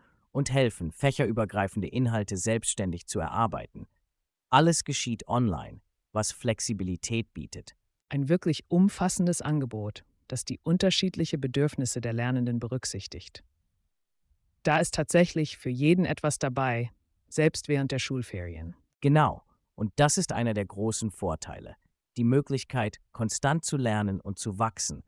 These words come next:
Speaker 1: unabhängig von der Jahreszeit. Besonders spannend ist der literarische Adventskalender,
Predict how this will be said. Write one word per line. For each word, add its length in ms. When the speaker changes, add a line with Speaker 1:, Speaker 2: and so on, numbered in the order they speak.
Speaker 1:
unabhängig 640
von 140
der 100
Jahreszeit. 800
Besonders 420
spannend 460
ist 220
der 100
literarische 720
Adventskalender, 960